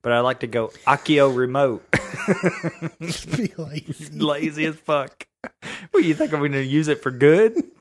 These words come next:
Speaker 1: Fuck that.
Speaker 2: <laughs>
Speaker 1: Accio money. <laughs>
Speaker 2: That's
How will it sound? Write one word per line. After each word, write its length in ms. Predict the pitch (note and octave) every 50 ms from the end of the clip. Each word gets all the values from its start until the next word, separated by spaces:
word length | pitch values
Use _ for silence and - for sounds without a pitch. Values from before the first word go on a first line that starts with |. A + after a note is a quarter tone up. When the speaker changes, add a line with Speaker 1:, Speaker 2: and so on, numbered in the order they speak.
| - A3+
Speaker 1:
Fuck 200 | A#3 A3+ A3+ A#3+ A3+
that. 400 | A3+ A3 B3 D4 B3 A3+ - - C4 A#3
Speaker 2:
<laughs> 1400 | - - _ _ _ _ _ _ _ _ _ _ _ _ _ _ _ _ _ _ _ _ _ _ _ _ -
Speaker 1:
Accio 840 | - - - - - F3 F3+ E3 D#3 D#3+ D#3+ D#3+ D#3+ E3 E3 E3 D#3+
money. 460 | D#3+ E3 E3+ E3 D3 C3 A#2+ A#2 B2+
<laughs> 1040 | - - B2 - E3 - - - D3+ C#3+ - - - - _ _ - C#3 - _ - - - - - - A3 - - - - - _ - F#3 - - A#2 A#2 G#2+ G#2 G2 - - _
Speaker 2:
That's 420 | - G#3 A3+ B3 - - - -